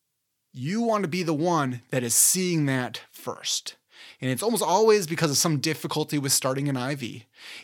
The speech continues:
And all you need to do, you don't even need to do anything here. I just want you to notice that, and you need to update your attending when that happens. Say, "Hey,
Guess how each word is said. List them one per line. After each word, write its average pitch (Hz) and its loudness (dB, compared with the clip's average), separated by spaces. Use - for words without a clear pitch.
And 127 0
all 160 0
you 233 4
need 254 2
to 254 0
do, 202 0
you 156 -6
don't 170 -4
even 269 -4
need 277 -6
to 233 -6
do 285 -4
anything 151 0
here. 120 -12
I - -10
just 151 -4
want 185 0
you 185 -2
to 135 -2
notice 147 0
that, - -4
and 135 2
you 143 -4
need 143 0
to 123 -2
update 156 0
your 151 2
attending 127 -2
when 117 -4
that 113 -6
happens. 110 -6
Say, 131 -2
"Hey, 131 2